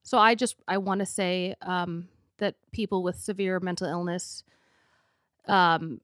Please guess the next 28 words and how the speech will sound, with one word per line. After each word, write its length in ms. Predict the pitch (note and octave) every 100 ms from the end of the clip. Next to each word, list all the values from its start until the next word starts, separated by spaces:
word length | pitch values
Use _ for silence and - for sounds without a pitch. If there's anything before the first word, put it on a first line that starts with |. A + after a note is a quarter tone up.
| _
di-, 280 | F#3+ F#3 -
I'm 140 | F#3+ F#3+
not 160 | E3
saying 240 | - E3 D3+
that 80 |
he 140 | D3+ F3
had 240 | E3 D#3+ - _ -
these 180 | E3+
diagnoses, 600 | D#3 D3+ D#3+ D#3 E3+ F3
but 120 | - -
diagnoses 540 | D#3 D#3+ D#3 - E3
such 180 | E3+ -
as 140 | D#3+
schizophrenia, 680 | - F#3+ - B3 A3 G#3 G3
bipolar 400 | F#3+ F3+ F#3+ F3
disorder, 680 | F3 - F3 E3+ D#3+ E3 E3+ -
j-, 100 | -
severe, 680 | - A#3 G#3 G3 F#3 F3+ -
um, 380 | E3+ E3 D#3+ F3+ A3
mental 200 | F#3+ E3+
health 240 | F3 E3+
disorders, 480 | F3+ F#3+ E3+ D#3+ E3 _ _ _ _ -
they 200 | A3+ A#3+
are 360 | G#3 G#3+ G3
no 260 | F#3 F#3 G#3+
more 320 | A3 G#3+ G3+
violent 540 | F#3 F3+ F3 E3+ D#3+ F3+
than 400 | E3 D#3+ D#3+